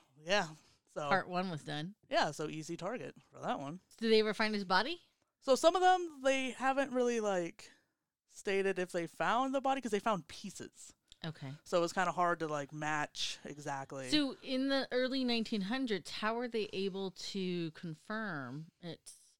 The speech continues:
Speaker 2: this person versus that person? W-, does it all come out later?
Speaker 1: Yeah.
Speaker 2: Okay.
Speaker 1: So, like, they talked to, like, neighbors and that kinda stuff later on. And in May, doesn't, couldn't find a date, but sometime in May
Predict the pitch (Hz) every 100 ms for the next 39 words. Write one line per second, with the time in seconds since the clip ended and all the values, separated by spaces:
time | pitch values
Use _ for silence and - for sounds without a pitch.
0 | _ _ _ _ _ _ 170 180 - 185
1 | 156 165 143 135 - 139 147 - - -
2 | - - 50 170 185 180 _ _ _ 170
3 | 151 156 147 - 160 147 _ 147 143 -
4 | 160 151 214 320 - 202 - - - 165
5 | - - 202 180 175 170 190 175 165 -
6 | 170 147 147 143 147 135 131 135 131 127
7 | 127 127 127 135 127 - 131 123 131 123
8 | 139 127 123 123 123 131 _ _ - 190
9 | 220 202 160 208 226 - 170 175 - _
10 | _ - 202 196 180 127 117 131 - -
11 | - 131 170 185 208 180 131 120 156